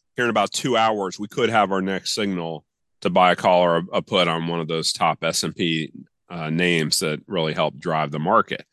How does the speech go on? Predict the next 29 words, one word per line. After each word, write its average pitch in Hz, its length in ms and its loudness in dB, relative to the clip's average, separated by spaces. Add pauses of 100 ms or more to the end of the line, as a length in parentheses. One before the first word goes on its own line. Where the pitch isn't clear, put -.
(300)
So 120 120 0
that's 160 240 4
our 202 140 6
entry 104 460 0
criteria. 80 540 -8
We're 101 100 0
gonna 113 120 0
get 131 140 4
into 123 200 4
exits 107 420 2
in 107 80 0
a 98 40 4
little 104 180 4
bit, 101 180 2
but 104 80 -4
let's 156 280 2
actually 123 720 0
kinda 120 220 -4
remind 104 400 -2
you 101 100 -4
why 98 260 0
you 104 100 0
should 98 200 -4
even 90 220 -2
care. 82 280 -2
We 98 100 -8
call 165 300 2
this 143 160 2
strategy 104 920 0